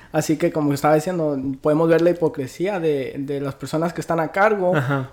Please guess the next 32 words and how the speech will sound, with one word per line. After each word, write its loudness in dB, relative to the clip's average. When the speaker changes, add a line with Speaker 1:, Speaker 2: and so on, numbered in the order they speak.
Speaker 1:
porque 2
están 2
dici-, 0
están 0
solamente 2
escogiendo 2
las 0
doctrinas -4
que -4
a 0
ellos -2
les -4
parece -4
y 2
las 6
que 4
Speaker 2:
Mm. 6
Speaker 1:
no, 8
simplemente 0
las -4
sacan. 2
Speaker 2:
Ajá. -4
Speaker 1:
Entonces, 0
están 4
sacando 4
doctrinas 4
y 0
metiendo 2
las, 0
las -8
Speaker 2:
Ujú. 2
Speaker 1:
suyas. -6